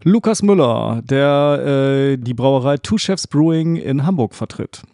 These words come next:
Und, ähm, den haben wir mal kennengelernt letztes Jahr während der Hamburg Beer Week. Und, ähm,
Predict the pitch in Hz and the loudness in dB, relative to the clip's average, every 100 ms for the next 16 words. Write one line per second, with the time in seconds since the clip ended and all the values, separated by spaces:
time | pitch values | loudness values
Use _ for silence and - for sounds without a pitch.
0 | _ _ _ _ _ _ 131 127 127 123 | _ _ _ _ _ _ 0 2 2 2
1 | 123 117 - 127 120 120 117 117 113 113 | 0 -2 -6 -2 0 0 0 0 0 -2
2 | 110 - 110 131 135 165 170 151 - 175 | -8 -14 -6 -2 0 0 0 -2 -2 -2
3 | 175 160 156 147 151 147 - 139 135 127 | -2 -2 -2 -2 -6 -6 -4 0 0 0
4 | 127 120 123 110 127 113 - 185 202 247 | -2 -2 -2 -2 -2 -6 -4 -2 0 -2
5 | 262 _ - _ - - - _ _ 151 | -6 _ -20 _ -20 -20 -20 _ _ 2
6 | 147 147 147 135 - 143 135 135 131 135 | 4 2 2 -2 -4 -2 2 2 2 0
7 | 131 131 | 0 -4